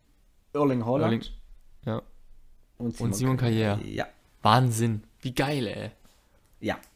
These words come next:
Speaker 2: Also ich mag die Ballon d'Or-Auswahl dieses Jahr.
Speaker 1: Ja?
Speaker 2: Ich mag sie sehr. Ja, ich, ich find's sehr wirklich, das ist echt sehr, das ist ja das, was wir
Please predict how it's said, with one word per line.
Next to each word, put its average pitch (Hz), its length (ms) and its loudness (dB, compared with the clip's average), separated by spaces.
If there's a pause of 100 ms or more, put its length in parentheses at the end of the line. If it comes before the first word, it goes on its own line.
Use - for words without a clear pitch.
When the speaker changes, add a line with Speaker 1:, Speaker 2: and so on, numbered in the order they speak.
(500)
Speaker 2:
Also 151 200 4
ich - 140 2
mag 160 300 8
die 160 100 4
Ballon 117 300 4
d'Or-Auswahl 107 560 2
dieses 104 280 -6
Jahr. 104 240 -2 (840)
Speaker 1:
Ja? 185 220 6
Speaker 2:
Ich 120 100 -2
mag 123 200 6
sie 131 120 4
sehr. 113 240 4
Ja, 143 240 6
ich, - 180 -2
ich - 160 -4
find's 170 240 -2
sehr 147 160 0
wirklich, 147 360 2
das 127 160 -2
ist 131 260 -2
echt - 300 0
sehr, 135 560 2 (400)
das 131 120 2
ist 143 40 4
ja 147 60 8
das, 139 240 4
was 143 200 2
wir 123 300 6